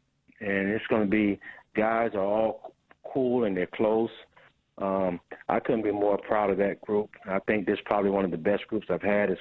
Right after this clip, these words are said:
far as, um, being mature in the room and being, and sticking together. So, um, I was happy with last year's team going into training camp. Uh, with some guys that needed to mature, but I think this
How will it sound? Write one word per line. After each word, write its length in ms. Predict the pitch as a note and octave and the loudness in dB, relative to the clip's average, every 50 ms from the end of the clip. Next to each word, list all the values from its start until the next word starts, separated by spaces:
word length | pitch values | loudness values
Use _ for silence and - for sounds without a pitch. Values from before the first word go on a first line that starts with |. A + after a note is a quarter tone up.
| - - | -2 0
far 260 | G#2+ G2+ G2 G2 F#2 | 0 2 2 2 2
as, 60 | F2+ - - - - - - - - _ _ - | 0 -4 -8 -20 -20 -20 -20 -20 -20 _ _ -2
um, 460 | - G#2 G2 F#2+ F#2+ F#2+ F2 F2+ F2 - _ _ - - _ _ _ - | 0 2 2 2 2 0 -2 -4 -6 -8 _ _ -20 -20 _ _ _ -2
being 200 | - G#2 G#2 G2 | 0 0 0 0
mature 440 | F2+ E2+ - - - C3 A#2 G#2+ G#2+ | -2 -6 -6 -6 -4 0 0 2 2
in 80 | G2+ F#2 | 0 0
the 60 | F2+ | -2
room 480 | E2+ F2 G#2 A2+ A#2 A#2 A#2+ A#2+ G#2+ | 0 0 2 2 2 0 0 -2 -4
and 100 | E2+ F2 | -4 -2
being, 320 | F2+ F#2+ G2 G2 G2 F#2 F#2+ | 0 0 2 2 2 0 0
and 240 | G2 F#2 F2+ F2+ - - | 0 0 0 -2 -2 -2
sticking 260 | - A#2 G#2+ - F#2+ | -2 -2 0 0 0
together. 500 | F2 F2+ F#2 G2+ G#2 G#2+ G#2+ G#2+ G#2 - - - - - - - _ _ - | 0 2 2 2 2 2 2 0 -2 -4 -10 -20 -20 -20 -20 -20 _ _ -2
So, 360 | - G#2 G2+ G2 F#2+ F2+ - - - - | 0 0 2 2 0 -2 -4 -8 -8 -4
um, 460 | G#2+ G2+ F#2+ F#2+ F2+ F2 E2+ E2+ E2+ _ _ _ _ _ _ - - - - _ _ _ - | -2 0 0 2 0 0 -2 -4 -8 _ _ _ _ _ _ -20 -20 -20 -20 _ _ _ -2
I 100 | - A2+ | 0 0
was 120 | A#2 A2 - - | 0 0 0 0
happy 280 | A#2+ A2+ A2+ - G#2+ | -2 -2 -2 -2 -2
with 160 | G2+ G2+ F#2 | -2 0 0
last 280 | F#2+ G#2 G#2+ G#2+ G#2+ - - | 2 2 2 2 0 -2 -4
year's 140 | A2+ G#2+ - - | -6 -6 -6 -2
team 240 | - A2+ G#2+ A2 G#2+ | 0 0 0 0 0
going 280 | G#2 G#2 G#2 G#2+ G#2 | 0 0 2 2 0
into 260 | G2 - - G#2+ F#2+ - - - - - | 0 -2 -2 -4 -4 -6 -8 -18 -14 -6
training 340 | - - A#2 A2 G#2+ G#2+ G2 | -2 0 0 2 0 0 -2
camp. 380 | - - A#2 A2 G#2+ G#2+ A2 - _ _ _ _ _ _ _ _ - | -2 0 0 2 2 0 -2 -4 _ _ _ _ _ _ _ _ -2
Uh, 220 | F#2+ F#2+ F#2 F#2+ F#2+ | 0 0 2 2 0
with 80 | F#2 - | -2 -2
some 120 | - G2 G2 | -4 -4 -2
guys 280 | G2+ G#2 G2+ G2+ G2+ G2+ | 0 0 2 0 0 0
that 80 | - F#2+ | 0 0
needed 180 | G2+ G#2 G2 | 0 0 0
to 60 | F2+ F2 | -2 -4
mature, 480 | F2 F2+ - - - A2 G#2 G#2 G2 | -4 -4 -2 0 2 2 2 2 2
but 120 | - G2 F#2 | 0 0 0
I 80 | F#2 F#2+ | 0 0
think 280 | - G#2 F#2 F#2 F2 | 0 -2 -2 -2 0
this 140 | - G2+ | 0 0